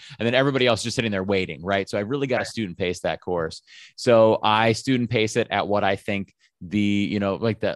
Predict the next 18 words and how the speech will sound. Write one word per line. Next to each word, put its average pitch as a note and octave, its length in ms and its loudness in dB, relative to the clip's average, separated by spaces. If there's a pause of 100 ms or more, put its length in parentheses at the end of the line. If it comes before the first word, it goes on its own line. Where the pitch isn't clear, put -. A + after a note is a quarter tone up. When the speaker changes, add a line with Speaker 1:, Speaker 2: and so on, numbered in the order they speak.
Speaker 1:
like G2 160 -8
the G2 80 -4
relatively G#2 600 0
average F#2 400 -4
student's G2 340 -4
gonna F2+ 160 -8
be D#2+ 140 -4
able D#2 100 -2
to - 60 -8
do, A#2 200 6
what's G#2 200 2
a G2+ 40 -2
realistic, G#2+ 640 0
non-stressful G2 1000 -2
goal F#2 280 0
for - 180 -8
the E2+ 120 -8
kids. F2+ 480 -4